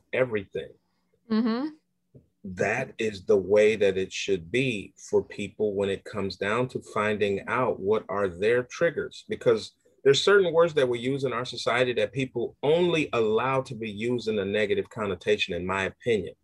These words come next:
Speaker 1: Triggers happens to be one of them. You know, "You triggered me. You said this and it made me mad." Well,
Speaker 2: Mm-hmm.
Speaker 1: triggers can be good as well, because if you're proactively trying to find out where you are or where you wanna be,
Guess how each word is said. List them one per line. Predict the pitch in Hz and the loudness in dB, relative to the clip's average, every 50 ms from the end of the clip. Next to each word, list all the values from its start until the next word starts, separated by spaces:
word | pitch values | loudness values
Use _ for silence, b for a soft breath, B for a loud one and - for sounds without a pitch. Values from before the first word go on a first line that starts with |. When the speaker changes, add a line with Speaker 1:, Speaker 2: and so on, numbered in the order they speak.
| _ _ _ _ _ b b b b b b _ _ _ _ _ _ - | _ _ _ _ _ b b b b b b _ _ _ _ _ _ 0
Speaker 1:
Triggers | - 185 185 180 - 135 123 120 123 | 4 4 4 6 4 2 2 2 -2
happens | 131 127 123 - 127 120 - | -4 -6 -4 -6 -8 -6 -6
to | 117 104 | -6 -4
be | 95 107 101 | -4 -4 -2
one | 101 120 120 | 0 0 0
of | 110 95 87 | 0 -2 -2
them. | 87 82 - - _ _ _ _ _ _ _ - | -6 -8 -10 -14 _ _ _ _ _ _ _ -2
You | 113 | 0
know, | 110 104 101 | 2 2 2
"You | 110 180 294 320 - | 2 2 -2 -2 0
triggered | - 240 302 320 262 269 220 196 | 2 2 2 2 0 0 0 0
me. | 185 180 | 0 0
You | 160 139 175 233 254 | 0 0 0 -2 -2
said | - - 269 - 269 220 208 | -2 -2 -2 -2 -2 0 0
this | 254 262 254 - | 0 0 2 2
and | 226 208 | 2 2
it | 208 | 4
made | 214 220 254 302 277 | 4 2 2 2 2
me | 269 262 254 | 2 2 2
mad." | 254 269 294 294 269 - - - - _ _ _ _ _ _ _ - | 2 2 0 0 -2 -4 -6 -10 -14 _ _ _ _ _ _ _ 2
Well, | - 143 143 135 - | 4 4 4 4 0
Speaker 2:
Mm-hmm. | 214 | -2
Speaker 1:
triggers | - - 226 240 247 240 202 185 - - | 2 2 2 4 6 4 2 2 2 -4
can | - - 165 143 143 135 | -6 -4 -2 -2 -2 -2
be | 139 135 127 | -2 -4 -4
good | 117 117 139 160 180 180 160 | -6 -4 0 2 4 4 6
as | 139 131 123 | 4 4 2
well, | 127 139 196 233 233 160 107 90 - | 0 0 0 0 2 0 -2 -4 -6
because | - 104 120 - - 160 143 127 117 | -6 -6 -8 -2 2 2 2 4 4
if | 123 117 107 104 110 | 2 0 0 -4 0
you're | 135 143 127 | 2 2 2
proactively | 131 - - 165 151 139 123 - - 139 160 190 185 _ 160 147 139 127 127 123 120 | 2 0 -2 0 0 0 0 -2 -2 -2 -2 -4 -4 _ -4 -4 -2 0 0 0 -2
trying | 117 - 147 139 131 120 117 | -4 -6 -4 -2 -2 -2 -2
to | 117 107 | -4 -6
find | - - 123 127 127 127 127 | -4 -2 0 0 0 0 0
out | 131 139 131 - | 0 -2 -2 -2
where | 101 120 123 123 | 2 2 2 2
you | 113 107 107 101 - | 2 -2 -4 -6 -4
are | - - 156 160 139 120 110 107 - | -2 0 0 0 0 0 -2 -2 0
or | - 131 147 165 165 139 | 2 4 4 4 4 4
where | 127 127 127 | 2 2 0
you | 120 113 110 107 | 0 -2 -8 -8
wanna | 104 113 131 139 135 117 | -6 -4 -2 -2 -2 -2
be, | 107 110 143 175 180 143 110 104 - - | -4 -4 -4 -2 -2 -2 -4 -6 -8 -12